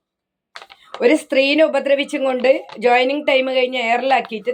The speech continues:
തെമ്മാടിത്തരം കളിച്ചിരിക്കുന്ന പ്രിൻസിപ്പാളിനെതിരെ കോടതി നടപടിയെടുക്കണം, മുഖ്യമന്ത്രി നടപടിയെടുക്കണം. വകുപ്പ് തല മന്ത്രി എന്തിനാ അവിടെ? അവരിത് കാണുന്നില്ലേ ഈ ചട്ടലംഘനം? എനക്കെന്തിനാ ട്രാൻസ്ഫർ? YouTube.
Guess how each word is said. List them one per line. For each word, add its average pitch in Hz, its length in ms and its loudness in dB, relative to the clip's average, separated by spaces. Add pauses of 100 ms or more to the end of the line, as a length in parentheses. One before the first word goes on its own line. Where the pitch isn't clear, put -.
തെമ്മാടിത്തരം 285 600 0
കളിച്ചിരിക്കുന്ന 254 520 -4
പ്രിൻസിപ്പാളിനെതിരെ 233 1000 -2 (460)
കോടതി 262 520 2
നടപടിയെടുക്കണം, 214 760 -4 (540)
മുഖ്യമന്ത്രി 294 520 -2
നടപടിയെടുക്കണം. 262 840 -2
വകുപ്പ് 247 340 -6
തല 320 140 2
മന്ത്രി 311 380 -2
എന്തിനാ 302 280 -2
അവിടെ? 302 180 0 (800)
അവരിത് 277 420 0
കാണുന്നില്ലേ 311 460 0
ഈ 262 180 -6
ചട്ടലംഘനം? 247 640 -2 (1120)
എനക്കെന്തിനാ 294 680 -2
ട്രാൻസ്ഫർ? 294 420 -4 (300)
YouTube. 247 420 0